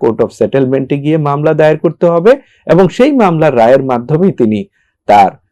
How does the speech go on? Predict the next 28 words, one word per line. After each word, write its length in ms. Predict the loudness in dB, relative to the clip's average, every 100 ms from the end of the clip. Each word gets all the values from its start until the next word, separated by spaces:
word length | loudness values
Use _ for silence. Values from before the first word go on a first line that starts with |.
| _
সম্পত্তি 580 | -6 -2 -2 -2 -2 -4
ক 200 | 0 -2
তালিকা 400 | 0 -4 -2 -4
থেকে 280 | -4 -2 -2
ডিলিট 380 | 0 0 0 -2
করতে 280 | -6 -6
পারেন। 360 | -8 -6 -6 -8 -4
এবং 280 | 0 0
সেখানেও 480 | 2 2 2 2 2
যদি 260 | 2 0 0
তিনি 240 | -2 -4
সময় 320 | -4 -4 -4
মতো 380 | -4 -6 -6 -8 -8 _ _ -6
মামলা 340 | 0 2 4
দায়ের 280 | 2 2 2
করতে 320 | 0 -4 0
ব্যর্থ 360 | 0 2 0 -4
হন, 260 | -2 -4 -4 _ _
তাহলে 340 | -2 0 2 0
তিনি 240 | 0 -2
মহামান্য 480 | -2 -2 -4 -4 -6
সুপ্রিম 380 | -6 -4 -2 0
কোর্টের 360 | 0 2 2 0 _ _
হাইকোর্ট 380 | 0 0 0 -2
বিভাগে 560 | -2 -2 -4 -2 -2
শরণাপন্ন 720 | -2 -2 -2 0 -2 -2 -4 -4
হতে 220 | -6 -6
পারেন। 360 | -2 0 0